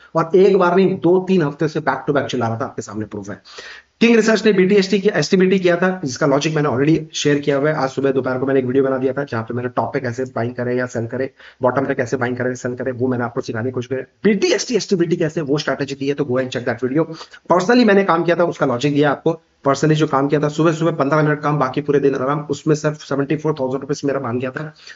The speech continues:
और मेरा belief है sir, आपको decide करना पड़ेगा। देखो, bank nifty अगर सेवेंटी फ़ोर थाउजेंड रुपीज मुझे मिले हैं पांच मिनट में, मैं सुबह सुबह पांच मिनट में profit book करके निकल गया हूँ, पांच मिनट मतलब पन्द्रह मिनट के अंदर मैंने करीब करीब sustain किया। मतलब जब gap down खुला, मैंने hold किया, मैंने कहा, "Wait करता हूँ, wait करता हूँ,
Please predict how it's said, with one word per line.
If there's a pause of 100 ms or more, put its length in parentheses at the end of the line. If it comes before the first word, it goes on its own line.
(180)
और
मेरा
belief
है
sir, (520)
आपको
decide
करना
पड़ेगा।
देखो, (200)
bank
nifty
अगर
सेवेंटी
फ़ोर
थाउजेंड
रुपीज
मुझे
मिले
हैं
पांच
मिनट
में,
मैं
सुबह
सुबह
पांच
मिनट
में
profit
book
करके
निकल
गया
हूँ,
पांच
मिनट
मतलब (220)
पन्द्रह
मिनट
के
अंदर
मैंने
करीब
करीब
sustain
किया। (400)
मतलब
जब
gap
down
खुला,
मैंने
hold
किया,
मैंने
कहा,
"Wait
करता
हूँ,
wait
करता
हूँ,